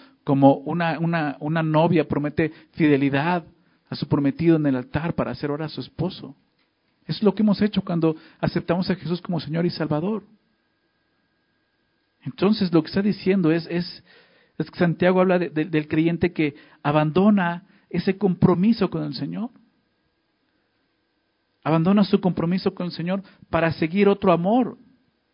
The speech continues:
Y de esta manera quebranta el pacto de fidelidad que hizo con Cristo al creer en Él.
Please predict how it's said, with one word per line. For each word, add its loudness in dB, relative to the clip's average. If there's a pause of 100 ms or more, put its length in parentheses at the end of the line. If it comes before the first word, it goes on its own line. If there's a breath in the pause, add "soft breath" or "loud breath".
(560)
Y 0
de 6
esta 6
manera 2
quebranta 0
el -2
pacto -4 (240 soft breath)
de -4
fidelidad 0
que -6
hizo -4
con -2
Cristo -4
al -6
creer -2
en -4
Él. -10